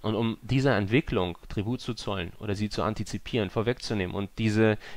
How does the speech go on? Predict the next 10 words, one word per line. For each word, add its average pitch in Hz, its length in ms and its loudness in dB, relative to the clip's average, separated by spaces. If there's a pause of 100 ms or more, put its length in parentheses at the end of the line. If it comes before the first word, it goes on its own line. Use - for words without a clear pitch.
diesen 104 220 2
Kollaps, 117 460 0
diesen 98 180 0
erneuten, 101 640 0
sich 110 240 -8
vielleicht 104 380 0
abzeichnenden, 117 1000 0
drohenden 107 480 -2
Kollaps 110 380 -2
dann, 117 180 -2